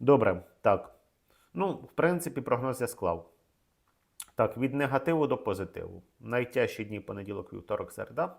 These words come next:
Четвер — день перехідний від негативу до позитиву. П'ятниця, субота, неділя — досить непогані дні. Все досить просто, лаконічно, дуже легко запам'ятати.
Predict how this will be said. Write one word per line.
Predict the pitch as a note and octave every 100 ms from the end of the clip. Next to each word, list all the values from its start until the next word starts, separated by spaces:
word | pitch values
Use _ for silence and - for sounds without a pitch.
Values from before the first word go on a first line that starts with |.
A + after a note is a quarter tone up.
| _ _ _ _
Четвер — | - - A2+ - - -
день | G#2 G#2
перехідний | F#2+ F#2 - G#2 D3+
від | D3 C#3+
негативу | C#3+ C#3+ C3+
до | C3
позитиву. | B2+ B2 B2+ B2+ B2 B2 - _ - - - - -
П'ятниця, | F#3 F3+ D#3 D3
субота, | - C3+ C#3
неділя — | A2+ A2 D#3+ C#3+
досить | G#2+ - A2+
непогані | G2+ - F#2+ G#2 F2
дні. | E2+ D#2+ - _ -
Все | - C#3
досить | B2+ A#2+ B2 -
просто, | F#3+ - B2+
лаконічно, | G#2 B2 D3+ - A2
дуже | G#2 C#3 G#2+
легко | G#2 - G2+
запам'ятати. | F#2+ F#2 F#2 F2+ F#2 -